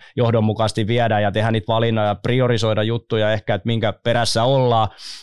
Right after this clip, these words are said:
ja itse on tykännyt ja ehkä oppinut tässä nyt sen, että paljon on kaikkea, mut valitaan niitä oikein, mihin me luotetaan, ja mennään niiden kautta, ja sen on muun muassa Rale tuonut tänne, ja se on itsekin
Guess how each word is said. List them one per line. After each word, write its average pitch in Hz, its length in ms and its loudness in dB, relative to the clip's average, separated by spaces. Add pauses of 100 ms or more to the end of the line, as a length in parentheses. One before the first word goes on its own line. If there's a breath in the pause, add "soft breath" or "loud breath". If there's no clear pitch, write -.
ja 110 80 0
itse 135 280 0
on 120 120 2
tykännyt 113 400 0
ja 110 60 2
ehkä 113 200 0
oppinut 113 420 -2
tässä 123 400 0
nyt 107 180 -2
sen, 110 240 0
että 104 220 -4
paljon 127 400 0
on 98 60 -2
kaikkea, 127 600 0
mut 107 180 -2
valitaan 120 380 2
niitä 117 240 0
oikein, 113 380 0
mihin 104 200 0
me 113 120 2
luotetaan, 107 640 0 (300 loud breath)
ja 107 80 -2
mennään 110 280 2
niiden 113 340 0
kautta, 95 460 -2 (340 loud breath)
ja 95 360 0
sen 110 200 0
on 110 60 2
muun 110 120 2
muassa 110 180 0
Rale 120 240 0
tuonut 101 400 -2
tänne, 101 360 0
ja 92 300 0
se - 140 -2
on 107 120 0
itsekin 101 500 -2